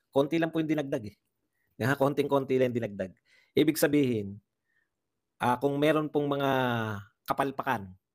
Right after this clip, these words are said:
alam niyo, kino-question sa Kongreso, ha? Sa inyong mga senador, no? Baka lang hindi niyo po alam. Ang kino-question po sa kanila, bakit may labindalawang Office of the Vice President Extension Office, no?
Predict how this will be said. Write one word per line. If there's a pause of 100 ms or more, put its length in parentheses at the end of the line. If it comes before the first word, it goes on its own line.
(340)
alam
niyo,
kino-question
sa
Kongreso,
ha?
Sa
inyong
mga
senador,
no? (680)
Baka
lang
hindi
niyo
po
alam.
Ang
kino-question
po
sa
kanila,
bakit
may
labindalawang (1000)
Office
of
the
Vice
President (120)
Extension
Office,
no?